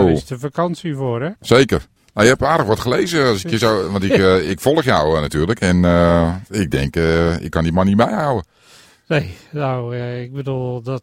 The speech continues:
Speaker 1: dat is heerlijk om, eh, te lezen. Dan heb je wat meer, eh, meer tijd. Dus ik had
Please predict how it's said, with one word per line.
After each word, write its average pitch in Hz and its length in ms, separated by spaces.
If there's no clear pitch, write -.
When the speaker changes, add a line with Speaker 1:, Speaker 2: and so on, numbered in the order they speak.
Speaker 1:
dat - 260
is 143 180
heerlijk 135 600
om, 120 360
eh, 120 120
te - 160
lezen. 135 420
Dan 123 100
heb 123 120
je 123 180
wat 120 240
meer, 123 260
eh, 127 120
meer 139 240
tijd. 127 460
Dus 127 180
ik 123 180
had 131 180